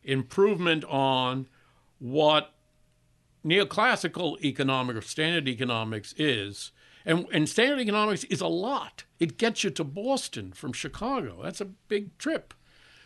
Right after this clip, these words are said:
But if you really wanna get good at this, you're gonna have to adopt behavioral economics to get you really to your goal.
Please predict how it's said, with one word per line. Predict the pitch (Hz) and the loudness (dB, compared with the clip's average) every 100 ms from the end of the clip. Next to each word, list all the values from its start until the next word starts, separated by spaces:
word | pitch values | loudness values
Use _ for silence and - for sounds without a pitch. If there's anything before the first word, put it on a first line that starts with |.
| _ _ - | _ _ 2
But | 233 254 208 190 | 8 10 8 6
if | 214 | -2
you | - | -2
really | 160 226 285 269 254 | 0 4 4 4 4
wanna | 226 220 220 | 4 4 4
get | 190 190 185 - _ _ _ 123 | 4 2 2 -6 _ _ _ -6
good | 107 254 | 2 6
at | 160 - | 6 2
this, | 107 87 - - - - _ | -6 -10 -10 -10 -12 -18 _
you're | 135 143 | -6 0
gonna | 165 170 143 | 2 4 2
have | 165 156 | 0 -2
to | 160 147 | -4 -4
adopt | 123 143 143 - | 0 2 2 0
behavioral | 123 160 185 165 151 | -4 0 2 2 0
economics | 131 127 131 131 131 123 - | -2 0 0 0 0 -4 -6
to | - | -14
get | 101 104 143 - | -8 -2 -2 -2
you | 131 | -6
really | 113 123 123 110 | -2 0 0 -2
to | - | -6
your | 101 101 | -10 -10
goal. | 95 95 92 | -12 -12 -14